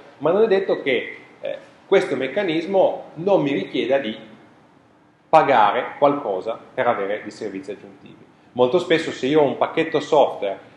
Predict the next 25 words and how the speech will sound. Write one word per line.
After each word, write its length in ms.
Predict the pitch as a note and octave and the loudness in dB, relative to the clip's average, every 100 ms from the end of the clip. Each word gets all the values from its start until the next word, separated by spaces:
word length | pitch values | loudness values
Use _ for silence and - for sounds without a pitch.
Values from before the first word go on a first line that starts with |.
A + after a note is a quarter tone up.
| - _ _ - | -20 _ _ -8
eh, 260 | G#2 F#2 - - _ _ _ _ _ _ _ _ _ _ _ | -8 -8 -12 -20 _ _ _ _ _ _ _ _ _ _ _
che 100 | A2 | -4
è 40 | A2 | 0
da 120 | B2 | 0
customizzare, 840 | C3+ - D3+ D3 C#3+ B2+ G#2 F#2 | -2 -2 -2 -2 2 4 4 2
da 80 | G2+ | -4
installare, 880 | A2 - C#3 C#3+ A2 F#2 A2 C#3+ - - - | -6 -2 2 4 4 2 -2 -2 -6 -20 -10
eh, 260 | A#2 G2+ - - - _ _ _ _ | -4 -4 -6 -12 -20 _ _ _ _
non 280 | B2+ D#3 D#3 | -8 0 2
lo 120 | C3 - | 2 4
posso 640 | G3 - - G#2 - - - | 4 4 -2 -2 -2 -16 -18
acquisire 880 | - - A2+ B2+ C#3 A2+ G2 - - - _ | -14 -10 -8 -4 0 0 0 -6 -18 -20 _
senza, 760 | - B2 A2+ - A2 F#2+ - - - | -10 -8 -8 -4 -4 -4 -8 -18 -20
eh, 40 | G#2+ - - _ - | -20 -20 -20 _ -4
far 200 | B2 A#2 | -2 -2
nulla 680 | A#2+ A#2+ A2+ G2+ G2 - - - _ | -6 -6 -4 -4 -4 -10 -20 -20 _
già 140 | A#2 | -6
pronto. 520 | G#2+ G#2+ F#2 F2+ - F2+ | -4 -4 -6 -8 -14 -8
Molto 260 | A#2 A#2+ F#3 | -6 -2 -4
spesso 440 | - D#3+ D#3 D#3+ | -2 -4 -4 -6
io 60 | B2 | -4
devo 160 | A2 | -4
pagare 260 | B2 B2 A#2 | -4 -2 -2
un 80 | G#2 | -2
servizio 880 | - E3+ C3 G2 - C#3+ D#3+ - | -8 -8 -8 -10 -4 -2 -2 -6